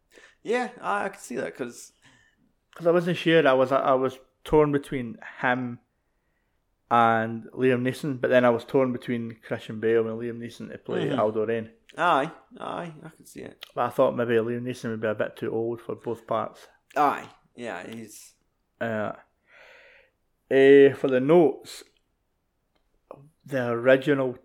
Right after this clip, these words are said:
Speaker 2: title for the film was supposedly gonna be Once Upon a Time in Nazi Occupied France.
Speaker 1: <laughs> But they just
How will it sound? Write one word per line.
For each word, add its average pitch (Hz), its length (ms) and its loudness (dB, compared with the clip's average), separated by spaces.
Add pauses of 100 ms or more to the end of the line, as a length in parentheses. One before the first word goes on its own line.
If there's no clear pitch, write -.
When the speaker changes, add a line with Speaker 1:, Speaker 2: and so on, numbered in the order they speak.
(160)
Speaker 2:
title 123 560 -4 (240)
for 120 220 -4
the 110 80 0
film 120 400 -2
was 113 180 -12
supposedly 135 880 -2
gonna 123 260 -6
be 127 420 -4 (800)
Once 123 260 -2
Upon 117 220 -4
a 107 60 -6
Time 117 300 -6
in 113 120 -10
Nazi 117 380 -10
Occupied 113 500 -10
France. 127 380 -2 (240)
Speaker 1:
<laughs> - 60 -20 (1080)
But 107 160 -8
they 113 80 -12
just 110 240 -18